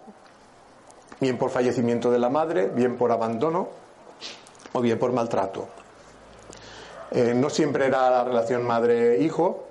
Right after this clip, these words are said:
o madre-hija, a veces también era influyente el padre, pero en general la influencia de la madre era, eh, bastante mayor. En los años sesenta también se correlaciona, eh, el estrés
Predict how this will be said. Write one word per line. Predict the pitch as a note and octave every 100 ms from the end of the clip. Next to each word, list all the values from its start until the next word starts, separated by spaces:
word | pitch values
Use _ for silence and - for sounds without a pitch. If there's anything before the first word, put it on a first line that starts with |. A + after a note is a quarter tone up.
| - -
o | A2
madre-hija, | G#2+ A2 C3 C#3+ E3 - - - - - -
a |
veces | A#2 B2 C3+
también | A2+ A#2
era | A2+ A2+ A2 - -
influyente | C3 A#2 - A2+ A2+ G#2
el | A2 -
padre, | C3 C#3 C3+
pero | D#3 A#2+ C3 C#3+
en | A#2+
general | B2 A#2 A#2+ C#3+
la | B2+
influencia | A#2 B2 A#2+ C3
de | B2+
la | A#2+
madre | A#2+ B2 C#3
era, | B2 C3 C3+ -
eh, | A#2 A2 A2+ B2
bastante | A#2 - A2 A2+
mayor. | G2 F#2+ F#2+ - - - - - - - - - - - - - - - - - - -
En | C3+ B2+
los | B2
años | C#3 C#3+
sesenta | D3 D#3 D#3 C#3+ D#3+ C#3+ - - -
también | A#2+ A#2+ B2+
se | C#3+
correlaciona, | C3+ C3+ B2+ B2 C3+ C3+ C#3+ D3+ - - - - - -
eh, | - A#2+ A#2 A2+ A2+ A2+ -
el | A#2+
estrés | A2+ - D3 C#3+ D#3 D#3 -